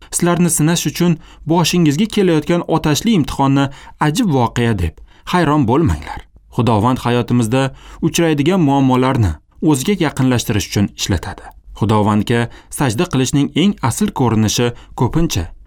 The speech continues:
qayg'uli kunlarda sodir bo'ladi. Qalbingiz ezilganda, o'zingizni yolg'iz va tashlab ketilganday his qilganingizda, chorasiz qolganingizda faqat Xudovandga yuz burasiz.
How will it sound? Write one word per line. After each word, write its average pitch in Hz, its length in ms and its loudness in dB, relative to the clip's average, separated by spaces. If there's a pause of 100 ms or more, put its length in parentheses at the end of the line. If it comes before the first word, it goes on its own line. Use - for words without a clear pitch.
qayg'uli 165 460 2
kunlarda 117 500 0 (180)
sodir 98 420 -2
bo'ladi. 90 380 -6 (380)
Qalbingiz 110 540 2 (260)
ezilganda, 120 680 0 (340)
o'zingizni 143 580 2
yolg'iz 139 380 2
va 139 180 0 (220)
tashlab 160 360 0
ketilganday 147 600 2
his 196 220 -2
qilganingizda, 135 800 2 (420)
chorasiz 156 520 0
qolganingizda 131 760 2 (300)
faqat 147 360 -2 (160)
Xudovandga 131 640 2
yuz 95 200 0
burasiz. 85 540 -6